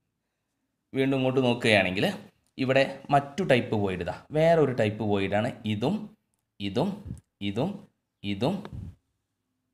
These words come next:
പിന്നെ ഇതും. ഇനിയും വെക്കാം കേട്ടോ, അങ്ങോട്ട് വെച്ചിട്ടില്ല, സാഹചര്യത്തിനനുസരിച്ച് ഞാൻ കൂട്ടും കുറക്കുകയൊക്കെ ചെയ്യും. Then ഈ വോയിഡുകളെ നമ്മൾ വിളിക്കും octahedral void. ഈ tetrahedral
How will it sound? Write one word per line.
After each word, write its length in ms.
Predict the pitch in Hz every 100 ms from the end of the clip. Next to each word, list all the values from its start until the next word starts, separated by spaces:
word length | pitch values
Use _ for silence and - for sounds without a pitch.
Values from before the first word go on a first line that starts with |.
| _ _ _ _ _ _ _ _ _ _ _ _ _ _ _ _ _ _ 254 254 _ _ _ _ _ _ _ _ _ _ _
പിന്നെ 240 | 107 107 135 - 101
ഇതും. 160 | 87 - - - -
ഇനിയും 200 | 131 147
വെക്കാം 140 | 147 147
കേട്ടോ, 240 | 139 - 87 - 117
അങ്ങോട്ട് 320 | 117 123 123 143 -
വെച്ചിട്ടില്ല, 380 | 131 143 143 139 139
സാഹചര്യത്തിനനുസരിച്ച് 840 | 135 139 143 147 143 139 139 139
ഞാൻ 80 | 139 135
കൂട്ടും 280 | 139 127 170 208
കുറക്കുകയൊക്കെ 420 | 127 117 123 123 110
ചെയ്യും. 240 | 98 113 208 - - _ -
Then 120 | 127 117 - -
ഈ 40 | 208 233
വോയിഡുകളെ 400 | 110 101 95 95 98
നമ്മൾ 180 | 95 98
വിളിക്കും 300 | 95 92 165 196 - 110
octahedral 800 | 110 - 123 123 110 107 95 107 143
void. 240 | 92 85 80 - _ _ _ _ _ _ -
ഈ 40 | 131 127
tetrahedral 640 | 113 127 135 139 139 147